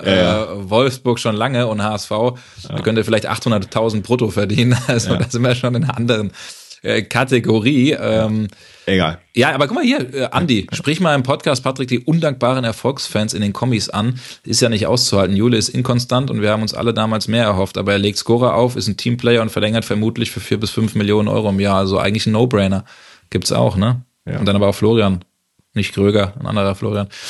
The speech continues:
Speaker 2: Wenn ein Spieler satt
Speaker 1: Schönen
Speaker 2: ist, darf
Speaker 1: Gruß
Speaker 2: man
Speaker 1: an
Speaker 2: es
Speaker 1: den
Speaker 2: auch
Speaker 1: Kollegen von
Speaker 2: endlich machen.
Speaker 1: Ruhrnachrichten.
Speaker 2: <laughs> Ja, genau. Mann, war das wieder schlecht. Äh, sagt er. Nee, aber Florian hier sagt, wenn ein Spieler satt ist, darf man es auch endlich mal akzeptieren und einsehen. Zudem benötigt dieser Kader eine Auffrischung und neue Aufreibung.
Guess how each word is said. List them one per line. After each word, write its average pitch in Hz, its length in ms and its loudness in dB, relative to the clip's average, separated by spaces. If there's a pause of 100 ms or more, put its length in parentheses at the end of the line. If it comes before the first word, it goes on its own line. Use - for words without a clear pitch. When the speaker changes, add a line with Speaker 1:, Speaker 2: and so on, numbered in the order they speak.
(160)
Speaker 2:
Wenn 101 120 2
ein - 20 2
Spieler 127 260 2
satt 127 180 2
Speaker 1:
Schönen 113 140 4
Speaker 2:
ist, 107 60 4
darf 120 140 4
Speaker 1:
Gruß - 40 0
Speaker 2:
man 123 80 4
Speaker 1:
an 101 40 4
Speaker 2:
es 107 60 2
Speaker 1:
den 104 60 0
Speaker 2:
auch 117 80 4
Speaker 1:
Kollegen 107 180 4
von 120 80 4
Speaker 2:
endlich 107 160 4
machen. 110 80 4 (100)
Speaker 1:
Ruhrnachrichten. 104 400 -2
Speaker 2:
<laughs> 98 80 -6
Ja, - 40 -
genau. 101 220 -2
Mann, 101 320 0
war 92 120 -6 (100)
das - 260 -10
wieder 98 220 -6
schlecht. 101 300 -12 (680)
Äh, 110 380 2
sagt 104 240 0
er. 101 180 2
Nee, 110 300 4
aber 107 260 0
Florian 127 300 4
hier 127 160 6
sagt, 120 240 2
wenn 117 140 2
ein - 20 0
Spieler 123 260 2
satt 117 220 0
ist, 120 100 -4
darf 117 140 2
man 117 140 0
es 110 80 -2
auch 110 80 0
endlich 113 240 -2
mal 107 100 4
akzeptieren 110 400 0
und 110 100 -2
einsehen. 107 400 2
Zudem 107 360 0
benötigt 101 420 0
dieser 101 240 2
Kader 98 460 0
eine 98 240 0
Auffrischung 98 520 -2
und 95 80 -2
neue 95 240 -2
Aufreibung. 90 540 -4